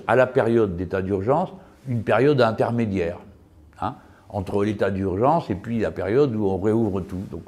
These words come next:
on a encore rallongé, encore introduit, euh, des interdictions de toutes sortes et des situations, euh, qui fonctionnent sur l'état d'urgence. Et tout ça est décidé dans notre pays aujourd'hui, si vous suivez un peu l'actualité,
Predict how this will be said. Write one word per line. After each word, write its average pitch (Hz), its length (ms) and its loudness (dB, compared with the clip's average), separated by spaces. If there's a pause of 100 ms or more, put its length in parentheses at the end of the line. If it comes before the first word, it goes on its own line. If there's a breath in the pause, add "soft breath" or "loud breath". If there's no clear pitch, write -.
on 87 60 -12
a 135 220 -2
encore 135 400 4
rallongé, 117 760 2 (220 loud breath)
encore 147 480 2
introduit, 120 600 -2 (400 loud breath)
euh, 107 80 -6
des 104 220 -2
interdictions 101 640 -2
de 98 40 -4
toutes 87 240 -8
sortes 139 360 2
et 98 40 -4
des 90 160 -6
situations, 104 760 -6
euh, 85 140 -4 (580 loud breath)
qui - 80 -20
fonctionnent 104 460 -2
sur 104 140 -6
l'état 92 240 -4
d'urgence. 76 400 -8 (120)
Et 104 80 -10
tout 135 140 -6
ça - 540 0 (1120 soft breath)
est 143 100 6
décidé 131 460 2
dans 104 160 2
notre 104 260 -2
pays 110 280 -2
aujourd'hui, 101 600 -2 (220 loud breath)
si - 140 -8
vous 92 140 -2
suivez 104 320 0
un 90 100 0
peu 110 160 -4
l'actualité, 95 760 -4